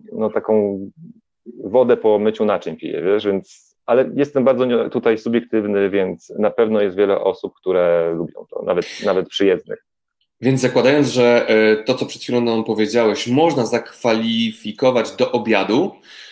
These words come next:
Speaker 2: to jak wygląda kolacja na Martynice?
Speaker 1: To jest ciekawa sprawa, ponieważ, e, u nas kolacja jest kolacją, czyli jest takim małym posiłkiem, mm, przed spaniem, prawda, kilka godzin przed spaniem,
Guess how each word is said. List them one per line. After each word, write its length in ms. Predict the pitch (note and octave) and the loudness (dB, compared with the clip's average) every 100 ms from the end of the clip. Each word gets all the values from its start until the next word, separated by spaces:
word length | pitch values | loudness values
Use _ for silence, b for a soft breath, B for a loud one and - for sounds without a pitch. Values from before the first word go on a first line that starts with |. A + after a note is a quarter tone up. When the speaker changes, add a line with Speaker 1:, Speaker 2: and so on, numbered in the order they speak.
| B _ | B _
Speaker 2:
to 100 | G#2 | 0
jak 240 | A#2+ D3+ | 0 0
wygląda 680 | E3 C#3+ D#3 D3 D3 C#3+ C#3+ C#3+ | -2 0 0 2 2 2 0 0
kolacja 320 | E3+ E3+ A2 | -2 -2 -4
na 80 | G#2 | -4
Martynice? 560 | G#2 G2+ G2 F#2+ F2+ - _ - _ _ - B B B B | -4 -4 -8 -8 -10 -14 _ -20 _ _ -20 B B B B
Speaker 1:
To 80 | - | -2
jest 100 | F#3+ | -2
ciekawa 300 | C#3 B2+ A2+ | 0 2 2
sprawa, 380 | A2 G2+ E2+ E2 | 2 2 2 0
ponieważ, 600 | F#2+ G2+ G2+ G2+ - - | -2 0 0 0 -4 -2
e, 560 | G2+ F#2+ F#2+ F#2+ F#2 - _ | 2 4 4 2 0 -4 _
u 100 | - | -2
nas 300 | D3+ C3+ - _ - | 0 0 -2 _ 0
kolacja 420 | A#2 A#2+ A#2+ A2+ | 2 2 0 -4
jest 200 | G#2 _ | -4 _
kolacją, 480 | G2+ G2+ F#2+ F2 E2 | 2 2 0 -10 -8
czyli 120 | F2+ | -8
jest 140 | E2 | -8
takim 460 | F2+ F#2 F2 F2 E2 | -10 -8 -6 -8 -8
małym 340 | F#2+ G2 G#2 G2 | -2 2 2 0
posiłkiem, 640 | F#2+ - G2 F#2+ G2 F#2 | -6 -4 -4 0 0 0
mm, 840 | F2+ F2+ F2+ F2+ F2 E2+ E2 E2 D#2+ | -4 -6 -6 -4 -4 -4 -6 -8 -12
przed 280 | - F#2 - | -4 -4 -2
spaniem, 600 | - F#2 G2 G2+ G#2+ G#2+ | -4 -2 0 2 0 -2
prawda, 360 | - F2+ G2+ | -2 2 2
kilka 260 | G2+ F2 F2+ | 0 -4 -2
godzin 200 | F2+ F2+ | -2 -2
przed 200 | - E2 | -4 -6
spaniem, 400 | - F#2 G2 | -2 0 0